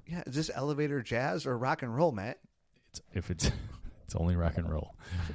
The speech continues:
Speaker 1: If you like it.
Speaker 2: If you like it.
Speaker 1: Uh, Charles Clay signs with Arizona. Speaking of Arizona,
Speaker 2: Hmm.
Speaker 1: one year, like, three and a half million. Moving on
Speaker 2: Yeah.
Speaker 1: <laughs> to another tight end.
Speaker 2: Please.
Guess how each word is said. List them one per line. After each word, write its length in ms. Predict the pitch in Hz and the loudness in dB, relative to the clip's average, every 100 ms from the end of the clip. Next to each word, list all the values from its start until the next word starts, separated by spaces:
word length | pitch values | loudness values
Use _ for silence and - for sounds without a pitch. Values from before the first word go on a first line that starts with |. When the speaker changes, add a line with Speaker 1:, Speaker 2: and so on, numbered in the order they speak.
| - - 127 | -8 -4 -2
Speaker 1:
If 80 | |
you 80 | 139 | 0
like 200 | 120 120 | 0 -2
it. 100 | 104 95 | -2 -4
Speaker 2:
If 180 | 87 | -2
you 120 | 73 76 | 0 -2
like 160 | - | -2
it. 60 | 127 | -2
Speaker 1:
Uh, 380 | 135 139 143 147 | 2 4 4 2
Charles 340 | 117 175 180 - | 6 8 8 6
Clay 220 | 196 214 | 4 4
signs 340 | - 170 151 | 6 4 2
with 100 | 139 | 4
Arizona. 440 | 143 131 135 139 143 | 4 4 4 2 0
Speaking 400 | - 175 - 131 | 0 0 2 2
of 80 | |
Arizona, 580 | 113 110 104 117 123 151 156 | 2 0 -2 -2 -2 -4 2
Speaker 2:
Hmm. 340 | 101 120 71 65 127 | 4 4 2 -4 -2
Speaker 1:
one 200 | 139 135 | 0 0
year, 220 | 127 135 | 0 0
like, 160 | 117 | -2
three 160 | - 123 | -4 -6
and 80 | 113 | -2
a 40 | |
half 200 | 117 110 | -2 -2
million. 460 | 110 117 120 131 131 - _ - - _ _ - - | -2 -2 -2 -4 -8 -16 _ -20 -20 _ _ -10 6
Moving 220 | 175 180 | 8 10
on 220 | 180 196 - | 8 6 4
Speaker 2:
Yeah. 240 | 113 135 120 | 10 12 12
Speaker 1:
<laughs> 500 | - - - - - | 12 10 2 6 8
to 120 | - | 12
another 340 | 247 240 220 240 | 12 12 12 10
tight 400 | - 208 180 208 | 10 8 8 6
end. 200 | 233 143 | 12 12
Speaker 2:
Please. 600 | 120 117 104 92 - | 12 12 12 6 6